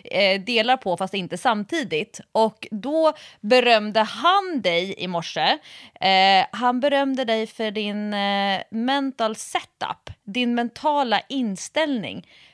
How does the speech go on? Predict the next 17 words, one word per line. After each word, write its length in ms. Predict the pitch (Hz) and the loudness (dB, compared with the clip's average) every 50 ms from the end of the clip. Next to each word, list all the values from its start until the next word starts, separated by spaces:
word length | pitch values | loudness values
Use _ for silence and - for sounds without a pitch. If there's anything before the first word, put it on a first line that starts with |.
| _ _ _ _ | _ _ _ _
För 260 | - - - 294 277 | -12 0 2 4 4
att 240 | 262 - - - 214 | 4 4 0 -4 -8
du 420 | - 196 185 254 277 302 330 359 359 302 | -8 -8 -4 -4 -2 -2 -2 -4 -4 2
hade, 460 | 330 285 214 151 - 156 165 220 330 - _ _ _ _ _ _ _ _ _ _ _ - | 2 2 2 2 -2 -2 -2 -2 -2 -4 _ _ _ _ _ _ _ _ _ _ _ -6
trots 460 | 277 302 359 392 - - - - - - _ _ _ _ | -2 0 0 0 -2 -6 -20 -18 -20 -20 _ _ _ _
två 300 | - - 254 247 220 208 | -16 -10 -6 -6 -6 -6
stukade 520 | - - 208 196 185 - 175 175 170 190 | -6 -6 -8 -8 -8 -8 -10 -8 -8 -8
fingrar, 640 | - - 226 196 180 180 196 226 226 185 185 202 233 - - - - - - - | -8 -6 -6 -6 -6 -4 -2 0 2 4 4 2 0 -2 -14 -20 -20 -20 -12 2
ändå 380 | - 254 262 233 220 220 247 285 | 4 4 4 4 2 -2 -4 -6
kommit 640 | 277 - 277 262 208 180 175 170 170 170 - - _ | -6 0 0 0 0 0 -2 -4 -4 -6 -6 -10 _
till 260 | - 185 170 160 135 | -8 -6 -6 -6 -4
er 120 | 127 165 | -4 -4
bokade 520 | 170 165 - 160 147 - - 160 156 156 156 | -4 -4 -6 -8 -8 -8 -8 -8 -6 -6 -8
P 200 | - 220 185 160 | -6 -6 -6 -6
T-timme 420 | - - - 262 302 302 214 170 | -6 -8 -10 -8 -6 -6 -6 -6
förra 220 | - - 147 120 76 | -6 -8 -8 -8 -8
vecka. 320 | - - - - - 185 | -10 -12 -12 -12 -12 -12